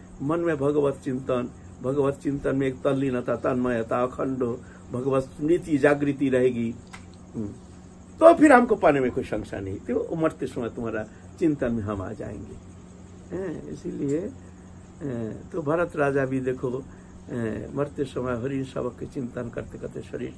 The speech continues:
छोड़ने का कारण हरि ज-, हरि होके जन्म लेना पड़ा।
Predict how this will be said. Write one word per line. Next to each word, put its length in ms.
छोड़ने 240
का 120
कारण 380
हरि 260
ज-, 340
हरि 300
होके 240
जन्म 300
लेना 280
पड़ा। 300